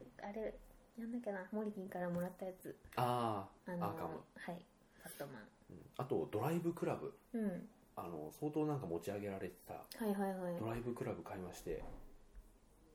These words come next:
Speaker 2: あれもなんか曰く付きですね、いろいろ。
Speaker 1: へー。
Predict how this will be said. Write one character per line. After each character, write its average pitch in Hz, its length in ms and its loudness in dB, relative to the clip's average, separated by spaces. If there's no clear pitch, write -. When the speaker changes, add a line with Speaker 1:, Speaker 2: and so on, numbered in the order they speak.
Speaker 2:
あ - 180 -6
れ 117 80 -6
も 135 140 0
な 135 100 0
ん 139 80 2
か 135 120 -2
曰 104 240 -2
く 113 120 -8
付 - 160 -4
き 110 40 4
で 110 80 4
す 110 100 -6
ね、 87 140 0
い 85 40 0
ろ 82 80 2
い 80 60 4
ろ。 - 100 0
Speaker 1:
へ 196 840 6
ー。 - 0 -